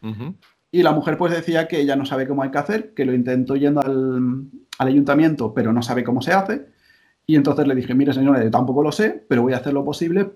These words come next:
Speaker 2: por ayudarla". Yo, ¿qué es en lo que me manejo? En audiovisuales, en marketing, en relaciones públicas y cosas así, ¿no? Además de tecnología, que me gusta, ¿no?
Speaker 1: Sí.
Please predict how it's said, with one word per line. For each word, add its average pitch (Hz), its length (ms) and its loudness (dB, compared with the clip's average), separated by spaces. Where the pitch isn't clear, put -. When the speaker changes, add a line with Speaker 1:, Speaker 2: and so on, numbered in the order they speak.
Speaker 2:
por 180 280 4
ayudarla". 110 640 0
Yo, 156 240 0
¿qué 208 80 2
es 180 80 2
en 180 80 4
lo 170 120 4
que 170 120 -2
me 165 100 2
manejo? 160 500 0
En 127 200 0
audiovisuales, 151 960 0
en 117 120 -2
marketing, 170 600 -2
en 123 120 0
relaciones 113 440 -4
públicas 165 640 -2
y 113 160 -4
cosas 113 340 -6
así, 107 180 -8
¿no? 107 160 -4
Además 123 240 0
de 151 100 2
tecnología, 143 540 2
que - 80 -4
me 117 120 0
gusta, 107 280 -4
¿no? 147 200 -4
Speaker 1:
Sí. - 160 -4